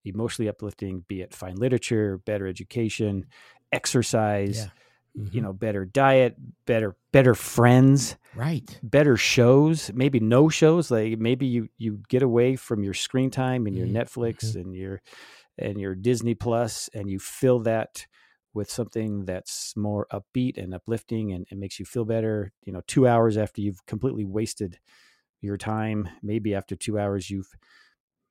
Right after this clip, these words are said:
Speaker 1: worked on an advanced degree or learned, read the Bible or got some great poetry, or
Speaker 2: Right.
Speaker 1: maybe you, you practiced your instrument for the first time, or maybe you've,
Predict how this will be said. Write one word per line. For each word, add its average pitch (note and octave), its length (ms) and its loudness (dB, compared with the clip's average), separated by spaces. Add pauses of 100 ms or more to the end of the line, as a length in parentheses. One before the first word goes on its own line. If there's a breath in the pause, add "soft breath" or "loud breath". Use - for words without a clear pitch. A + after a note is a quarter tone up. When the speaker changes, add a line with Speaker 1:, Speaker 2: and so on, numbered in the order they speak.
Speaker 1:
worked F#2+ 260 -6
on G2+ 120 0
an A2 100 0
advanced C3+ 340 -2
degree G#3 580 -4
or F#2+ 300 -6
learned, A#2 380 -2
read F#3 240 -12
the C3 80 -6
Bible F#3 360 2
or F2+ 500 -4 (100)
got G2 200 -10
some F#2 220 -10
great G#2 320 -8 (160)
poetry, F#2+ 720 -4
or G2+ 260 -8 (300 loud breath)
Speaker 2:
Right. G2 140 -12
Speaker 1:
maybe G2+ 200 -4
you, B2+ 240 -4 (280)
you B2+ 280 -8
practiced - 480 0
your - 100 -2
instrument A2+ 600 -6
for - 120 -12
the G2 80 -8
first - 280 -10
time, F2+ 300 -10
or F2 60 -14
maybe G2+ 280 -12
you've, A#2+ 360 -8